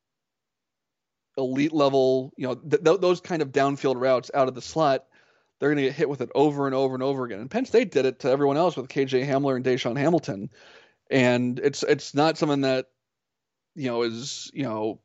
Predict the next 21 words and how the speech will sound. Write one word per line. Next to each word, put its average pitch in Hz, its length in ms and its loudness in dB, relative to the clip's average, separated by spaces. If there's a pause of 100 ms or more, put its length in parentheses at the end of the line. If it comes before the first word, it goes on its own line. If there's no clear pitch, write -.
(580)
a 147 60 6
lot 165 220 8
of 156 100 0
teams 127 220 -2
struggle 123 240 0
with 110 140 -4
that. 123 120 0
I 123 40 -2
don't 143 180 0
mean 135 200 0
make 135 220 -4
this 131 140 -4
to 139 100 -14
sound 127 280 2
like, 120 280 -2
you 123 60 -4
know, 117 40 -6
the 117 120 0
answer 131 200 0
is 123 80 0
obvious, 139 480 4